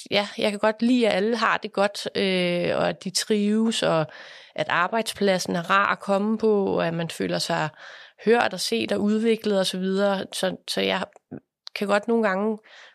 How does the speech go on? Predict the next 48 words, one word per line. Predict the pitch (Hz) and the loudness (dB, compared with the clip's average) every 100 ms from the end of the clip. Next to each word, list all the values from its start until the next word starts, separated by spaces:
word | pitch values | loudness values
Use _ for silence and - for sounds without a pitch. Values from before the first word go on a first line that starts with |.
| - | -2
få | 214 | 0
en | 214 | 0
tendens | - 214 208 - | 0 0 0 -2
til | - | 0
at | 214 | 2
være | 196 190 185 | 4 2 2
lidt | 190 233 - | 2 0 2
for | 233 | -2
bekymret | 214 208 233 202 190 180 | -2 -2 -2 0 0 0
for, | 185 | 0
om | 185 | 2
alle | 185 190 | 2 2
nu | 220 214 | 2 2
har | 190 165 | 2 -2
det | 175 | -2
godt, | - 165 | -2 -2
og | 175 | -2
det | - | -4
kan | - | 0
alle | 175 190 | 2 2
jo | 226 | 2
ikke | 208 208 | 2 2
have | 214 - 175 _ - | 0 -2 -4 _ 0
hele | 214 226 | 2 2
tiden, | - 202 175 | 0 -2 -2
men | 185 185 175 - - - - - - - | 0 0 -2 -6 -18 -18 -18 -20 -8 0
det, | 214 208 190 190 | 4 4 2 0
det | |
gør | 208 185 | 0 2
jeg | 185 202 - _ - | 2 -2 -8 _ -8
desværre | 185 180 170 208 - _ _ - - _ - | 0 2 2 2 -4 _ _ -20 -20 _ -4
for | 165 | -2
mig | 156 | -2
selv, | - 185 - | -2 -2 -2
og | 180 | -2
nogle | 180 190 | 0 0
gange | 165 170 | 0 0
er | 170 | 0
det | 170 | 0
også | 170 - | -2 -2
lidt | 190 | -2
irriterende | 180 165 175 175 180 | -2 -2 -2 -2 -4
for | 180 | -4
min, | 180 175 175 | -2 -2 -4
øh, | 175 185 - | -4 -6 -6
<laughs> | 220 - | -8 -6
for | 254 | -2
min | 254 233 | 0 0